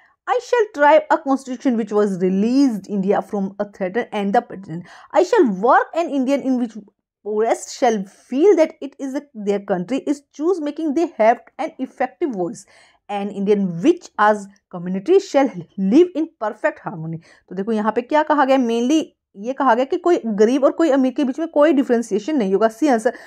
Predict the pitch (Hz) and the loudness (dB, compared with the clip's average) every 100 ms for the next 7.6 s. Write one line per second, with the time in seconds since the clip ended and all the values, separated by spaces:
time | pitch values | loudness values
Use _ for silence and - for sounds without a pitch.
0 | - 277 370 370 370 349 285 440 - 247 | -14 -6 -2 0 2 2 4 4 4 0
1 | 247 233 208 196 247 202 202 196 269 196 | -4 -2 -2 -2 -2 -4 -4 -2 -2 0
2 | 190 - 269 359 - 175 180 - 320 240 | -4 -6 -8 -8 -10 -12 -8 -4 -4 -4
3 | 214 202 202 202 196 190 175 175 - - | -4 -4 -6 -4 -4 -4 -6 -6 -6 -8
4 | 139 160 - 160 165 160 175 - _ _ | -12 -12 -12 -12 -10 -12 -12 -16 _ _
5 | _ _ - 185 196 254 202 202 262 285 | _ _ -14 -6 -2 -2 0 0 0 2
6 | 285 285 277 311 269 277 - 254 226 269 | 2 2 2 4 4 4 4 2 2 0
7 | 277 330 269 294 294 | 0 0 2 2 2